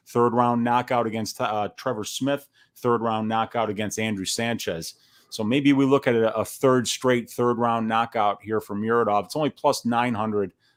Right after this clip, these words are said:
I think I cashed plus fourteen hundred on the last one, but, um, yeah, I, I, I like Muradov quite a bit here. I think he's gonna easily keep this fight on the feet and win a striking based decision or knock him out.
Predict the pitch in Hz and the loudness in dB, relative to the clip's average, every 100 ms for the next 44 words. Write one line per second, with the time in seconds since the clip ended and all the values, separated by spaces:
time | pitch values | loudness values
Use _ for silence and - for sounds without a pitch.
0 | - 110 117 110 - 117 - - 113 - | -8 -4 -2 -2 0 -2 -2 -2 -2 -2
1 | - 120 120 107 92 101 95 92 92 95 | 0 0 -2 -6 -4 -4 -4 -4 -4 -2
2 | 101 98 - 90 85 80 80 - _ _ | -2 -2 -6 -8 -8 -8 -10 -12 _ _
3 | _ 92 95 92 90 - _ _ _ 123 | _ -6 -4 -2 -4 -8 _ _ _ 2
4 | 135 101 - - 131 147 151 131 - 147 | 2 2 -4 -4 -2 0 -2 -2 -4 -2
5 | 135 127 117 110 110 107 101 - - 110 | 0 -2 -2 -2 0 0 0 -2 -2 0
6 | 95 110 104 95 104 98 117 - 117 95 | 0 -4 -4 -4 -4 -4 -6 -8 -6 -6
7 | 104 104 117 120 110 107 101 - 98 98 | -8 -8 -4 -4 -4 -6 -8 -10 -10 -12
8 | - 107 104 101 92 - 101 98 92 98 | -8 -4 -4 -4 -8 -10 -10 -10 -10 -8
9 | 92 - 101 98 95 90 95 - - - | -8 -6 -4 -6 -6 -6 -8 -8 -8 -8
10 | 107 107 87 87 82 82 82 69 | -6 -6 -6 -6 -8 -10 -10 -12